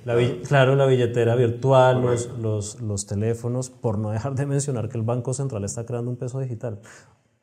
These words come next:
Speaker 1: Está estudiándolo, vamos a hacer la precisión, lo está estudiando, pero está el interés, está la intención de, de, de abrir esa puerta, lo cual es muy positivo porque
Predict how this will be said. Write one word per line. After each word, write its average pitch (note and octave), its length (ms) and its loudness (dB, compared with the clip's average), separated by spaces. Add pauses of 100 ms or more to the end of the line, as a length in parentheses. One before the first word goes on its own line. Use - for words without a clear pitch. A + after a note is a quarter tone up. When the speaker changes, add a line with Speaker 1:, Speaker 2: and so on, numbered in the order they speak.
(320)
Speaker 1:
Está D3+ 180 0
estudiándolo, A2 800 4
vamos A#2 220 4
a - 20 8
hacer C3+ 160 6
la A#2 100 6
precisión, A#2+ 520 0
lo B2 80 -2
está A#2 120 -2
estudiando, A#2 640 -2
pero C#3 100 -6
está A2+ 180 -6
el G2 80 -4
interés, B2 440 -4
está - 160 -10
la G2 80 -4
intención B2 640 -2
de, G2+ 380 -2
de, A2 140 -2 (300)
de A#2 80 0
abrir A#2 200 0
esa B2+ 180 2
puerta, C3+ 440 2 (440)
lo G2+ 100 -8
cual G2+ 160 -4
es G#2 120 -2
muy C#3 200 -2
positivo E3+ 520 -4
porque A2+ 500 -6